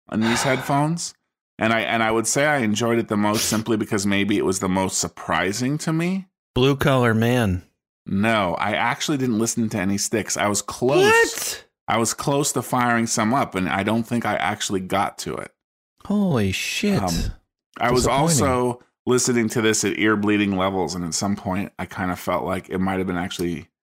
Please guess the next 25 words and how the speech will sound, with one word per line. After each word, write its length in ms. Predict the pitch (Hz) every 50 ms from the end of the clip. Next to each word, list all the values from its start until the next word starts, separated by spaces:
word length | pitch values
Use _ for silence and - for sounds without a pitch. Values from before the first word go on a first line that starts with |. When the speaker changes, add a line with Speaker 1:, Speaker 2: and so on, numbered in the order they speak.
| _ _ _
Speaker 1:
I 100 | 107 110
just 160 | 110 113 -
started 300 | - - 120 117 110 101
to 80 | 101 95
feel 280 | - - 113 101 98
so 260 | 92 - - 110 104 101
out 120 | 98 95
of 100 | 90 85
sorts 420 | - - - 98 98 101 101 - -
that 140 | - 85 87
I 160 | 90 90 87 90 - _ _ _ - _
kinda 240 | - - 95 87 85
gave 180 | 92 92 87 87
it 60 | 90
a 60 | 90 90
little 200 | 82 82 80 -
break 440 | 85 - - - 82 - - - _ _ _ _ _ _ _ _ _ _
before 260 | - 90 - 120 120 117
I 60 | 110 98
got 220 | 95 92 92 92
to 80 | - 87
the 120 | 87 90
Styx. 520 | - - - 87 - - _ - - - - _ _ _ _ _ _ _ _ _ _
Speaker 2:
Oh, 120 | 104 92 - _ _ _ _ _ _ _ _ _ -
um, 560 | 110 113 110 110 110 110 110 107 107 107